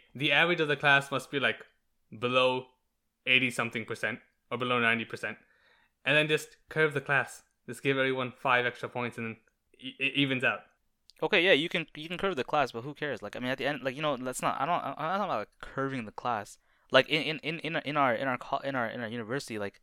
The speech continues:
Speaker 1: Oh, that was crazy.
Speaker 2: yeah, like,
Speaker 1: College
Speaker 2: the
Speaker 1: was
Speaker 2: averages
Speaker 1: crazy.
Speaker 2: were, like, super, super low, and they curve it up just to make everyone feel happy. But let's be honest, dude. Like, you know, uh,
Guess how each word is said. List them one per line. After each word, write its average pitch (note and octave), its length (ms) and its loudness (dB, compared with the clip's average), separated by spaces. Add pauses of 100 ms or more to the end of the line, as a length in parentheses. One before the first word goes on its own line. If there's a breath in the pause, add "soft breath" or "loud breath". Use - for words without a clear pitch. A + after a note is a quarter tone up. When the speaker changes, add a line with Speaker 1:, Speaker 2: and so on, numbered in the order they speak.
(560)
Speaker 1:
Oh, A2+ 100 0
that A2+ 120 0
was G#2 100 -4
crazy. G2+ 460 -6
Speaker 2:
yeah, A#2+ 280 4
like, B2 180 4
Speaker 1:
College C3 140 6
Speaker 2:
the - 40 2
Speaker 1:
was C3 80 8
Speaker 2:
averages D3 300 6
Speaker 1:
crazy. B2+ 100 -2
Speaker 2:
were, C3 80 0
like, A2+ 180 2
super, C#3 380 -4
super C#3 360 -4
low, A#2+ 200 0
and G#2+ 100 -6
they A2 60 -10
curve C3 240 -4
it A#2 100 -2
up A#2+ 200 0
just A#2+ 180 -10
to B2 60 -8
make A#2+ 120 -6
everyone A#2+ 280 -6
feel A#2+ 180 -6
happy. A2+ 300 -4
But C#3+ 160 2
let's F3 120 4
be C#3+ 80 -4
honest, A#2 240 2
dude. G#2+ 120 -8 (240 loud breath)
Like, A#2 180 2 (540 soft breath)
you A2+ 80 -8
know, G2+ 180 -4 (640)
uh, D2 280 -8